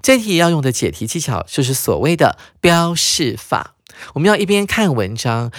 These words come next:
一边来做记号，把我们所需要的重要的资讯打勾起来。我们一起来作答。我们看一下 A 选项，plastic bags，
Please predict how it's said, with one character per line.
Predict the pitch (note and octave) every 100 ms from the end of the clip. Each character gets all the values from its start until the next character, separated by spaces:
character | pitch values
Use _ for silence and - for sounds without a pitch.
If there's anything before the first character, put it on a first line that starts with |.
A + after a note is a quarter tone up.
| G#2
一 | D#3+
边 | D#3
来 | C3 A2+
做 | D3+ G#2
记 | G#2 - C#3
号， | A2 - A2+ F#2 - -
把 | D3+
我 | D3+
们 | E3+
所 | F3 C3 -
需 | - G3+
要 | F#3
的 | C#3 G#2
重 | - F3 C3
要 | C#3+ A#2
的 | G2+ F2+
资 | - F#3+
讯 | - - - _
打 | - D#2
勾 | F2+ B2 C3+
起 | - G2+
来。 | D#2 D2+ G#2 - _ - - - -
我 |
们 | C#3+
一 | F#3+
起 | F3+
来 | B2 G2+
作 | - A2
答。 | E2 - F2+ G2 - _
我 | C3
们 |
看 | C3 E3
一 | B2+
下 | B2+ F#2+ -
A | D#3+ F3+
选 | F#3 A2+ D#2+
项， | - A#2 E2+ _ _ _ - - - _
plastic | - G3+ D4+ F#3+ - F3+ E3+ -
bags， | C#3+ C3+ G2+ D#2+ - -